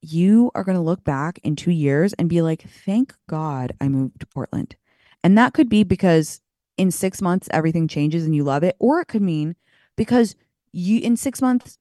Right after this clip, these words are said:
nothing has changed and you hate it and you leave. And you wanna know what? You'll look back and say, Oh my God, you guys, I moved to Portland, like, two years ago and it was really difficult. It was the craziest year of my life. Like, nothing was working, but I really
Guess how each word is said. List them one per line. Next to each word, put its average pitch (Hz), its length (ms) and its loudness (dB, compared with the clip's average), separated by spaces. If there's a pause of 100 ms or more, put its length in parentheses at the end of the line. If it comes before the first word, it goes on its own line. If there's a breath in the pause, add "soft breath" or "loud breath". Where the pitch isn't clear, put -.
nothing 302 340 0
has 220 180 -2
changed 170 460 -4
and 240 160 0
you 254 100 2
hate 254 240 -4
it 226 140 -4
and 240 100 -4
you 247 80 0
leave. 285 480 -8 (360 soft breath)
And 240 160 0
you 254 60 2
wanna 277 220 0
know 415 140 -6
what? 196 400 -2 (240)
You'll 247 220 -2
look 240 240 -4
back 175 280 -8
and 220 140 -2
say, 185 280 -4 (140)
Oh 233 80 2
my 214 180 2
God, 151 360 -4 (240 soft breath)
you 196 100 -2
guys, 156 360 0 (120)
I 220 100 2
moved 269 200 2
to 311 80 0
Portland, 190 600 -2
like, 160 180 -6
two 240 140 0
years 190 280 2
ago 170 540 -2 (320 soft breath)
and 165 300 -2
it 165 60 -4
was 165 220 -4
really 190 200 -2
difficult. 202 380 -2
It 110 40 -2
was 185 120 -4
the 170 80 -6
craziest 190 520 -4
year 233 100 2
of 220 60 -6
my 226 120 0
life. 175 260 -4
Like, 160 160 -6
nothing 160 360 -4
was 240 140 4
working, 170 600 -2 (240 soft breath)
but 196 100 0
I 208 40 4
really 214 500 0